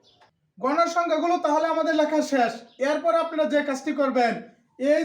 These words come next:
যে একটা ঘর, এই যে একটা ঘর, এটা আপনার তৈরি করতে হবে, ঠিক আছে? প্রশ্নপত্রে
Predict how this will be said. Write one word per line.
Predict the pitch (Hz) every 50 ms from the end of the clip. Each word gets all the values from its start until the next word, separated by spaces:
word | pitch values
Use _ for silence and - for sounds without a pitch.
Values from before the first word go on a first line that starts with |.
| 262
যে | 330 339 311 285 285 277
একটা | 285 - 302 302 254 285
ঘর, | 285 294 320 330 330 - - 254
এই | 285 311 247 294
যে | 285 277
একটা | 262 - 302 269 226 254
ঘর, | 240 226 220 233 - - 247
এটা | 240 294 294 285 302
আপনার | 302 302 302 269 - 320
তৈরি | 311 302 294 -
করতে | 262 262 262 269 262
হবে, | 254 247 233 226 -
ঠিক | 294 262 320 311
আছে? | 311 - 320 285 240 190 - - - - _ _ _ _ -
প্রশ্নপত্রে | 262 277 269 - - 320 330 - - - - - 320 320 320 - 349